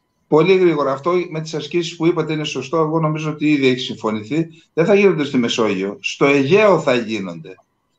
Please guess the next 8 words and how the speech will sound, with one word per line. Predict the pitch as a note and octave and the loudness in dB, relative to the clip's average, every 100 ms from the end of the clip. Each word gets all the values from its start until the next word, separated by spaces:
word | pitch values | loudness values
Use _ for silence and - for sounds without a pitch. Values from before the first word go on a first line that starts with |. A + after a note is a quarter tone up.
| _ | _
Είναι | F3+ G3 | -4 0
ένα | G3 G3 | 2 0
ξεκάθαρο | - D#3 - F#3+ G3+ E3 C3+ | 0 -2 0 0 2 2 2
μήνυμα | C3 C#3 C#3+ E3+ G3 | 4 2 2 0 0
ή, | G#3+ | 0
αν | G3 | 0
θέλετε, | G3 G3+ G3+ F#3+ | 0 0 2 0
εφαρμογή | E3 D3+ C#3+ C3+ A#2+ C3+ F#3+ A3+ | 0 0 0 -2 0 0 0 -2